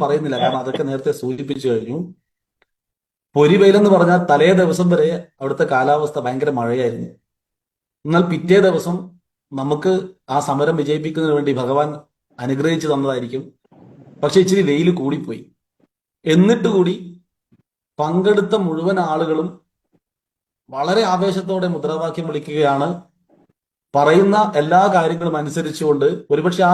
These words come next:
തെരുവീതികൾക്ക് ഉൾക്കൊള്ളാൻ കഴിയാത്ത അത്രയും ആളുകളാണ് സമരത്തിൽ പങ്കെടുത്തുകൊണ്ടിരിക്കുന്നത്.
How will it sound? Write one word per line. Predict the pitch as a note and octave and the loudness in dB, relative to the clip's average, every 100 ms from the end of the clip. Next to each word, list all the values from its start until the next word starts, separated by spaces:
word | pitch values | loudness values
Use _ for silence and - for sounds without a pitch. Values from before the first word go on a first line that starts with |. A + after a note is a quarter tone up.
| F3+ | 2
തെരുവീതികൾക്ക് | E3+ E3 F3+ F3+ F#3 F#3 F3 F3+ G3+ G3+ - _ _ - | 0 0 -2 -2 0 -2 -2 -4 -4 -6 -14 _ _ -2
ഉൾക്കൊള്ളാൻ | D#3+ F3 G3 G3 G3+ G3+ | 2 4 6 6 6 4
കഴിയാത്ത | F3+ F3 F3 F3 | 4 4 4 2
അത്രയും | F3 E3+ D#3+ D3 | 0 -2 0 0
ആളുകളാണ് | D#3 D3+ C#3 C3 | 2 0 -2 -4
സമരത്തിൽ | C3+ C3+ C#3+ | -8 -6 -6
പങ്കെടുത്തുകൊണ്ടിരിക്കുന്നത്. | C3 B2 A#2+ A2 G#2+ A#2 - | -6 -6 -6 -6 -10 -16 -18